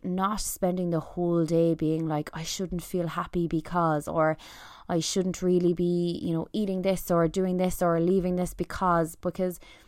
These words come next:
there are so many people that would be like, "If I were you, if I had what you had, if I had,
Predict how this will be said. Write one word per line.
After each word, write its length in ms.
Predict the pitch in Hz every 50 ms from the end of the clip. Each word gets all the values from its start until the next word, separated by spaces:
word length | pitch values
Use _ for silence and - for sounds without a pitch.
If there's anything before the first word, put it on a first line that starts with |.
| - _ _ _ _ _ _ -
there 240 | 247 240 240 233 226
are 60 | 214
so 200 | - - 214 202
many 200 | 196 190 190 180
people 360 | - - 196 185 - 170 165 160
that 140 | 165 -
would 120 | - 170 160
be 100 | 175 170
like, 300 | 165 165 160 156 - - -
"If 200 | 151 - - 175
I 200 | 175 175 196 202
were 140 | 190 190
you, 380 | 185 185 170 165 165 160 156 156
if 260 | 143 151 - - -
I 120 | 175 185 196
had 420 | 185 - - - 175 175 175 -
what 160 | - - -
you 160 | 170 170 165
had, 440 | 156 - - 170 160 160 151 151 - -
if 180 | - 160 - -
I 240 | - - 190 190
had, 480 | 196 180 170 185 185 180 175 175 175 165